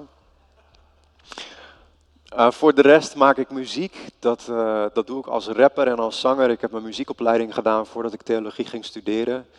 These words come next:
En dat doe ik ook om de jeugd echt te bereiken. Dus op jeugdavonden doe ik dan vaak liedjes en, eh, en ja, dus dat is wat ik ook doe.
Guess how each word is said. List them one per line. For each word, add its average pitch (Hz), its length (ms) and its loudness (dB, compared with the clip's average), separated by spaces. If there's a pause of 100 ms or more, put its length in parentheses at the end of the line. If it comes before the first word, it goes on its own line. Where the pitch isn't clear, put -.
(380)
En 101 100 -14
dat 101 120 -4
doe 113 160 -6
ik 104 80 -6
ook 110 140 -2
om 104 100 -10
de 101 100 -10
jeugd 107 280 -4
echt 120 160 -8
te 110 80 -10
bereiken. 101 580 4
Dus 92 320 -10 (460)
op 107 140 -10
jeugdavonden 104 840 0
doe 101 140 -10
ik 95 60 -16
dan 101 160 -6
vaak 101 260 -4
liedjes 101 600 -8
en, 87 240 -12
eh, 82 200 -10 (340)
en - 260 -20 (100)
ja, 92 260 -10 (280)
dus 87 160 -18
dat 90 140 -12
is 85 80 -16
wat 87 120 -14
ik 90 100 -18
ook 90 160 -10
doe. 101 120 -16